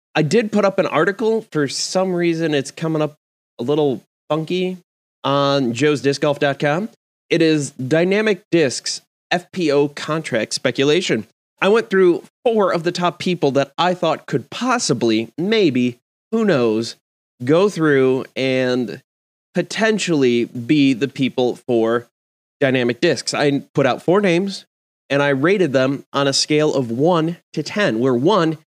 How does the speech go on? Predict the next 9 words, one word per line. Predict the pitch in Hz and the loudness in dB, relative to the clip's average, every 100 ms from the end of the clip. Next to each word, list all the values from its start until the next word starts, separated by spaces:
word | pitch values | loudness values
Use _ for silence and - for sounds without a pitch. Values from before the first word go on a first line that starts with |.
| _ 160 | _ 0
is | 160 151 151 147 135 - _ _ _ | 2 4 4 2 -2 -10 _ _ _
not | 151 185 180 | 0 0 2
a | 156 | 0
zero | 113 160 202 | 2 0 0
percent | 220 214 226 202 | -2 -2 -2 -2
chance, | - 208 208 202 | 0 0 0 -2
but | 147 170 160 156 151 147 143 131 _ _ | -2 0 4 4 4 4 2 0 _ _
I | 131 143 | -4 0
wouldn't, | 151 147 165 160 156 147 - | 0 2 0 0 0 -2 -6